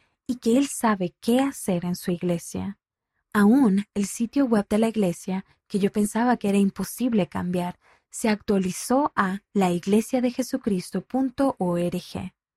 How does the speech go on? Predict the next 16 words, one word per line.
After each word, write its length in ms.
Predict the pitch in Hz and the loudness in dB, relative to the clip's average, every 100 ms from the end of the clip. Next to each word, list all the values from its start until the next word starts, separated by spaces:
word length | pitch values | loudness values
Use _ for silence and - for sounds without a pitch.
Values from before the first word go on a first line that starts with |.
| _ _ _ _ _ | _ _ _ _ _
Sé 320 | - 262 277 | -4 -2 0
que 140 | 311 | 2
el 100 | 285 | 2
presidente 580 | 208 - 214 196 196 220 | 0 -2 0 2 2 2
Nelson 440 | 214 185 - 185 | 2 0 -2 -2
es 120 | 180 - | -2 -2
llamado 380 | 185 185 185 | 0 0 0
por 200 | - 185 | -2 -4
Dios. 400 | 190 180 185 - _ _ _ _ - | -2 -4 -6 -12 _ _ _ _ -2
También 340 | 208 214 220 | 4 4 4
sé 280 | - 254 247 | 0 -2 -2
que 100 | 247 | -2
el 80 | 214 | -2
profeta 460 | - - 202 202 | -4 -6 -6 -6
José 420 | - 196 - 220 240 | -6 -6 -2 -2 -2
Smith 400 | - 202 180 | 0 0 0